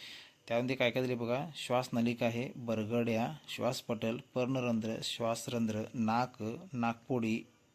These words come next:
इष्ट, झुरळ हे आहेत, त्यामध्ये आपल्याला पाहता येते. हा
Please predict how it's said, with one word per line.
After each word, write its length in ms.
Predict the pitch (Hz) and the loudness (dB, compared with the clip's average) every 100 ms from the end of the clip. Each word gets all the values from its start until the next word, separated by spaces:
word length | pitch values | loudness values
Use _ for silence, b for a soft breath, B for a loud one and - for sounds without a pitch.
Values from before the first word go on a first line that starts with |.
| - | -2
इष्ट, 340 | 147 143 - | -2 -2 -4
झुरळ 500 | 120 139 117 120 104 - | -4 -4 -6 -2 -2 -4
हे 240 | - - 123 | -8 -2 0
आहेत, 340 | 110 104 - 165 - | 0 -4 -6 -10 -6
त्यामध्ये 320 | 120 113 113 | -2 0 -2
आपल्याला 200 | 104 120 | -4 -4
पाहता 300 | 139 120 107 | -2 -4 -4
येते. 160 | 95 - - B B B B - - | -8 -10 -16 B B B B -18 -6
हा 280 | 139 143 | -4 -4